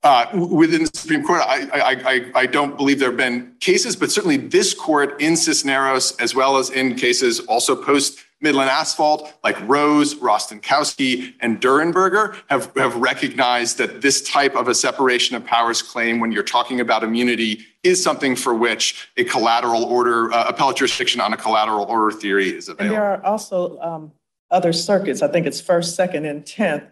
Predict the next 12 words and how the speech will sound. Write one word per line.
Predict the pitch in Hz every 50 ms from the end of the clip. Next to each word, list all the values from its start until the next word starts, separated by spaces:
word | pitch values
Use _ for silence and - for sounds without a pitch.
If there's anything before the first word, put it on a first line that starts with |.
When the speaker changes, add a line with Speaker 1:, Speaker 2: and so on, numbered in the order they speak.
| _ _ -
Speaker 2:
that | 165 156 -
keep | - - - 190 - - -
following | - 175 175 175 165 151 143 147 139
that | 147 143 - -
line | 143 147 147 143
of | 139 135 -
thinking | 165 151 147 143 139 139
with | 135 139 135 -
respect | 143 143 - - 147 147 -
to | -
Midland's | 139 147 160 165 160 143 143 139 139 135 - - 165
Asphalt, | 175 180 170 - - - 143 139 131 - -